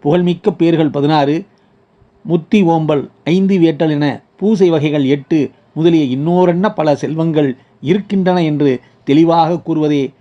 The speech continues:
சித்தர் நெறி. இனம், மொழி, நாடு எனும் முக்கோணக்கூடே மனித பண்பு வாழும் வீடு என்பதே சித்தர் நெறி. இப்படிப்பட்ட சித்தர் நெறி எனும்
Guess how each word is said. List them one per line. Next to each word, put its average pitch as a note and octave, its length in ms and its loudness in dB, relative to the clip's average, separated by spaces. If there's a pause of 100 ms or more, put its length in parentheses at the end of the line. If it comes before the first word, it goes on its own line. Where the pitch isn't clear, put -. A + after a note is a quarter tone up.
(140)
சித்தர் D3 380 -4
நெறி. B2+ 300 -2 (400)
இனம், D3 500 -2 (280)
மொழி, C#3+ 480 0 (180)
நாடு E3 380 0
எனும் D#3 220 0
முக்கோணக்கூடே D#3+ 840 0 (340)
மனித F3 320 0
பண்பு F3 380 -2
வாழும் D3+ 440 0 (140)
வீடு F#3 340 0
என்பதே D3 540 -2 (200)
சித்தர் C#3 380 -2
நெறி. B2+ 280 -2 (360)
இப்படிப்பட்ட D3 800 0 (920)
சித்தர் F3+ 320 0
நெறி E3+ 200 0
எனும் D3+ 360 -4